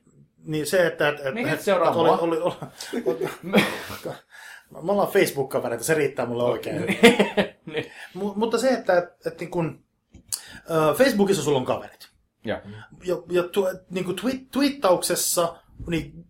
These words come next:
Speaker 1: sä heität ne vähän niin kuin silleen niin kuin
Speaker 2: Maailmalle,
Speaker 1: eetteriin,
Speaker 2: maailmalle.
Speaker 1: ma-, maailmalle ja niin
Speaker 2: Joo.
Speaker 1: edelleen. Ja mulla jotenkin,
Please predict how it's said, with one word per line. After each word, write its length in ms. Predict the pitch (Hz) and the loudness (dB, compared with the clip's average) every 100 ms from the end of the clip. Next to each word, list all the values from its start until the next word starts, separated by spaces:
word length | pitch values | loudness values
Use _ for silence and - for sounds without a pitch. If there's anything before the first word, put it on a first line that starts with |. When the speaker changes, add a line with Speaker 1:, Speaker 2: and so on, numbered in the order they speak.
| _ 180 | _ -2
Speaker 1:
sä 140 | 196 | 2
heität 320 | 196 208 - | 4 4 2
ne 100 | 175 | 2
vähän 140 | 185 185 | 2 2
niin 80 | 160 | 0
kuin 360 | 165 160 170 | -2 -4 -6
silleen 300 | 175 185 165 | 2 4 4
niin 80 | 160 | 2
kuin 180 | 170 202 | 2 8
Speaker 2:
Maailmalle, 240 | 185 131 120 | 8 8 6
Speaker 1:
eetteriin, 540 | 131 110 107 160 165 | 6 6 4 2 2
Speaker 2:
maailmalle. 280 | 135 202 165 | 4 6 6
Speaker 1:
ma-, 160 | 202 | 6
maailmalle 400 | 165 127 123 123 | 6 6 4 2
ja 80 | 123 | 2
niin 200 | 151 135 | 0 2
Speaker 2:
Joo. 120 | 117 117 | 2 2
Speaker 1:
edelleen. 260 | 131 156 - - - - - | 2 0 -2 -16 -20 -20 -4
Ja 320 | 156 160 147 165 | 0 0 0 -6
mulla 720 | 170 190 294 269 160 151 - | -2 2 4 4 2 0 -10
jotenkin, 540 | 165 175 165 139 147 | -4 -2 -2 -2 -2